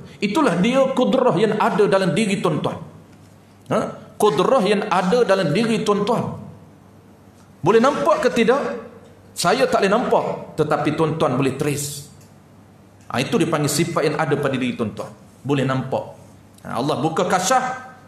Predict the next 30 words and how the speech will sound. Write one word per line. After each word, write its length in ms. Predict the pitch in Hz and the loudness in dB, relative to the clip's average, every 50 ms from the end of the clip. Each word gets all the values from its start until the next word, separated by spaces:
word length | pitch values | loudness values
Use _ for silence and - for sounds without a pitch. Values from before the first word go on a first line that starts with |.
| - - - - - - - - | -20 -20 -20 -20 -20 -20 -20 -6
tuan-tuan 400 | - 139 127 123 - 139 143 123 | -4 -2 -2 0 0 -2 -2 0
boleh 160 | 123 131 127 120 | 0 0 2 2
nampak. 560 | 123 127 123 - - 123 - - - - - - - - - - - - - - | 0 0 -2 -2 -2 -4 -4 -4 -8 -12 -16 -20 -20 -20 -20 -20 -20 -18 -8 -4
Ha? 80 | 117 147 208 - - - - - - - | -2 -2 -2 -4 -6 -12 -14 -18 -18 -6
Kudrah 320 | - 156 156 - 180 180 | -4 -2 0 2 2 2
yang 240 | 139 127 131 120 - | 2 2 0 0 -2
ada 240 | 120 131 113 131 127 - - | -2 -2 0 0 0 0 0
pada, 240 | 123 117 151 - | 0 0 -2 -2
pada 320 | - - - - 120 113 110 | -4 -6 -6 -4 -4 -2 -2
diri 320 | 95 107 123 117 107 95 | -2 -4 -6 -6 -6 -6
tuan-tuan. 320 | - 110 98 104 - - - - - - - - - - - - | -4 -4 -6 -6 -8 -12 -14 -14 -18 -20 -20 -20 -20 -20 -14 -4
Begitu 400 | - 151 190 233 294 - 359 330 | -2 0 0 0 0 0 0 2
juga, 240 | 240 233 180 175 165 - - | 2 2 2 2 2 2 0
tuan-tuan, 400 | 147 139 - 131 127 - - - | 0 0 -2 -2 -4 -2 -2 -2
kudrah 480 | 262 220 - 330 320 262 190 127 123 | 0 0 0 2 2 2 2 0 -2
ni, 80 | 147 147 | -2 -2
perkuasaan 640 | - - 208 214 220 240 240 240 - 262 233 202 202 | -2 -4 -2 0 0 0 0 0 0 -2 -2 0 0
ada 240 | 202 226 226 254 | -2 0 0 0
pada 240 | 247 - 226 190 185 | 0 0 0 0 0
diri 240 | 165 214 269 254 262 | 0 0 0 0 -2
Allah 240 | 247 - 214 180 - | -2 -2 -2 0 0
yang 160 | 151 208 202 | 0 0 0
akan 320 | 214 - 302 - 226 214 | 0 0 0 0 0 0
boleh 160 | 202 233 226 208 | 2 2 4 4
lihat 400 | 214 254 240 233 226 - 240 220 | 4 4 4 2 2 2 0 -2
suatu 160 | 208 214 208 | 0 2 2
hari 240 | 196 196 196 196 170 | 2 2 2 0 0
nanti 320 | 165 143 - - 143 156 | -2 -2 -2 -2 -2 -2
di 40 | 185 - | -2 0
syurga, 320 | - 233 208 175 151 | 2 2 2 4 4